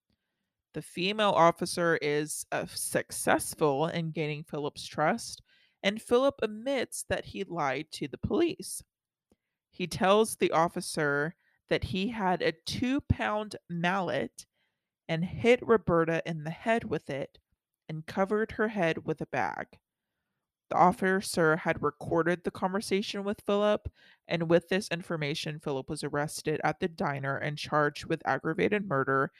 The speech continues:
and gross abuse of a corpse. So Philip enters a plea agreement that if he tells officials where Roberta's body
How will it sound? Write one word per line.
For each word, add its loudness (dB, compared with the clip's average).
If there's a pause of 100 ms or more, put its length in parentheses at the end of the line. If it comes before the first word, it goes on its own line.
(240)
and -6
gross 0
abuse -8
of -10
a -6
corpse. -4 (1040)
So 2
Philip 2
enters 0
a 2
plea 0
agreement 0 (400)
that 4
if -2
he -6
tells 2
officials 0
where 0
Roberta's -2
body -2